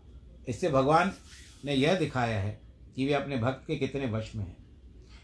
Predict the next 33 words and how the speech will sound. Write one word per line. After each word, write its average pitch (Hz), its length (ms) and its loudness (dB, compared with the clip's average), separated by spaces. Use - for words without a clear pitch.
यदि 151 200 4
दुनिया 165 320 6
में 180 120 4
कोई 165 160 4
चाहता 156 400 6
है 175 100 4
कि 175 120 -2
भगवान 139 320 2
हमारे 131 280 -2
वश 117 240 -4
में 120 60 -6
हो 107 180 -4
जाए, 98 180 -10
तो 117 60 -6
उसे 110 140 -4
भक्ति 98 340 -8
करनी 101 300 -2
चाहिए। - 360 -14
यदि 123 180 4
भक्ति 113 420 0
ही 156 280 2
भगवत 123 360 0
वशीकरण 104 500 -2
मंत्र 92 280 -10
है। 82 220 -12
"नैमं 135 460 2
विरिंचो 113 640 2
न 127 100 2
भवो 123 340 6
न 117 220 2
क्षीरप्यंग 139 760 4
संशया 107 600 0
प्रसादम 131 640 2